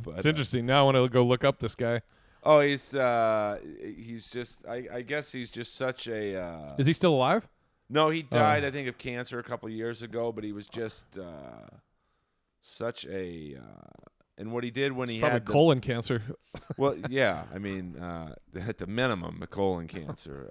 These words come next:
Speaker 1: Uh, he had John Holmes put his hand in blood at the murder scene. And put it against the guy's, one of the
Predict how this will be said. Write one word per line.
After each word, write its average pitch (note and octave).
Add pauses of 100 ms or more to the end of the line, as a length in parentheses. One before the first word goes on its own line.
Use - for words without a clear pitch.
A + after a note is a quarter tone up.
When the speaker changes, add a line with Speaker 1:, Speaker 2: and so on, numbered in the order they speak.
Speaker 1:
Uh, D2 (920)
he G#2+
had A2
John A2
Holmes A2
put A2
his G2+
hand A2+
in F#2
blood F2+
at F2+
the E2
murder E2+
scene. A1+ (1080)
And E2
put G2
it F2
against F2
the D#2
guy's, D#2
one E2
of D2
the D#2